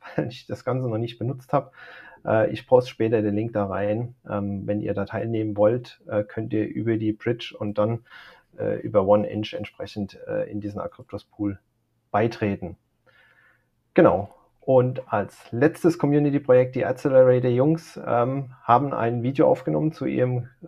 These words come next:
äh, Quarterly Report, also was ist passiert. Äh, das wird am Freitag ausgestrahlt. Äh, ich bin gespannt. Ich weiß nicht, was aufgenommen wurde.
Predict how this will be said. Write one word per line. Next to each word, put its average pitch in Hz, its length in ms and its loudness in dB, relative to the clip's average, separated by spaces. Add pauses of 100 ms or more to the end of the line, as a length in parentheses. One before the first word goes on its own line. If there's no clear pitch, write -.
äh, 110 280 -4
Quarterly 131 680 2
Report, 147 800 -2
also 107 220 -8
was - 160 -6
ist - 160 -18
passiert. - 520 -2 (640)
Äh, 117 220 0
das 117 300 -4
wird 127 180 2
am 127 320 -6 (160)
Freitag - 460 -8
ausgestrahlt. - 960 -10 (100)
Äh, - 140 -12
ich - 180 -12
bin 143 100 -6
gespannt. 160 460 -4
Ich - 380 -12
weiß 117 240 -6
nicht, - 260 -10
was - 360 -8
aufgenommen 127 420 -4
wurde. 127 260 2